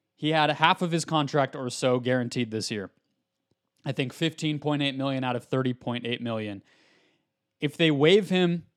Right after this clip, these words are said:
and eat that whole fifteen now, they're legally allowed to bring him back, assuming that he clears waivers, but he will because clearing, uh, claiming him on waivers would mean paying him his full contract, not a reduced amount. So somebody else would have to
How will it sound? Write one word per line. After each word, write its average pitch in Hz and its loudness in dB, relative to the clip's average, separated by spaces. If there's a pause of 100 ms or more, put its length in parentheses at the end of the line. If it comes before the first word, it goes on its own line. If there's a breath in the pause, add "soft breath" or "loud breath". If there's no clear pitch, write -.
(420)
and 143 -4
eat 160 -6
that 165 4
whole 160 6
fifteen 143 2
now, 120 0 (1160)
they're 143 0 (100)
legally 170 2
allowed 143 4
to 131 -4
bring 135 -4
him 120 -8
back, 107 -8 (240)
assuming 185 -2
that 170 4
he 160 2
clears 151 2
waivers, 117 0
but 143 -4
he 156 -6
will 156 4
because 131 -4
clearing, 151 -2 (120)
uh, 127 -2 (680)
claiming 208 2
him 180 2
on 170 6
waivers 156 4
would 139 0
mean 139 -2
paying 139 -6
him 131 -6
his 123 -10
full 135 -6
contract, 107 -6
not 131 2 (160)
a 131 -4
reduced 120 -6
amount. 107 -10
So 117 -2
somebody 151 0
else 151 4
would 135 0
have 127 4
to 117 -4